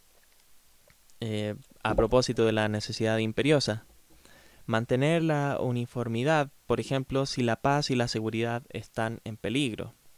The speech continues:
Termino la cita. Eh, más tarde también se refiere a esto de la necesidad imperiosa del Estado.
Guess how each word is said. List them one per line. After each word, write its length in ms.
Termino 380
la 100
cita. 320
Eh, 300
más 180
tarde 380
también 460
se 120
refiere 500
a 60
esto 260
de 80
la 140
necesidad 680
imperiosa 580
del 140
Estado. 460